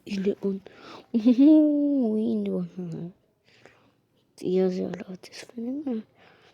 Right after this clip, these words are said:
Co nie chcę mówić, widzowie?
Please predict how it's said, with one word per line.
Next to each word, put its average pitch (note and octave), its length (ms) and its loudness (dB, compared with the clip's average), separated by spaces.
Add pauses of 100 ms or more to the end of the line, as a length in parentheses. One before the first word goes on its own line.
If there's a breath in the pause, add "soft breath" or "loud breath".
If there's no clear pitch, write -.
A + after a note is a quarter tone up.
(1200 soft breath)
Co G#3+ 280 0
nie A3 140 -2
chcę A#3 160 -6
mówić, A#3+ 260 -2
widzowie? C4 560 -4